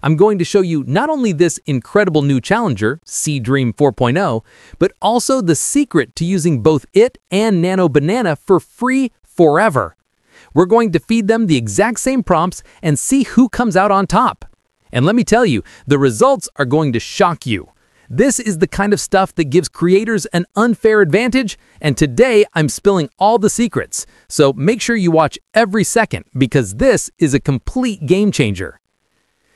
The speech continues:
So where does this epic battle take place?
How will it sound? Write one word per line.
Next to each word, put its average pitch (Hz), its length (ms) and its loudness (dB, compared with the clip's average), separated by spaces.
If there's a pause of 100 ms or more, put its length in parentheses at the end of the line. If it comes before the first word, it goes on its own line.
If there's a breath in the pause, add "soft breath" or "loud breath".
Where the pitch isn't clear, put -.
So 214 300 0
where 160 320 2
does 202 200 0
this 185 180 2 (120)
epic 196 320 0
battle 175 300 0
take 196 300 0
place? 208 480 -2